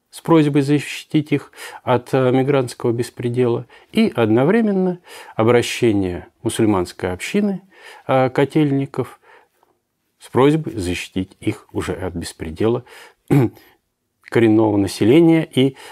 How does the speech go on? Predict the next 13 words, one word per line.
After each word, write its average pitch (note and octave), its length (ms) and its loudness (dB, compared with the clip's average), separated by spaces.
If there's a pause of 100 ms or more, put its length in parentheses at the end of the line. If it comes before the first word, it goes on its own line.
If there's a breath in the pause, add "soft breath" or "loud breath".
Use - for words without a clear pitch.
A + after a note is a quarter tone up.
(120 loud breath)
э, A2 160 -2
правоохранительных G#2+ 920 0
органов. - 540 -10 (240 soft breath)
А - 120 -4
также G2 500 -2 (300)
сразу A2+ 400 0
после G2+ 540 -2 (200 loud breath)
рейда G2 540 2 (100)
<clears throat> - 0 - (1300 soft breath)
правоохранительных A2+ 920 2
органов, F#2 580 -2 (340 loud breath)
э, G2 260 0
в F2 80 -12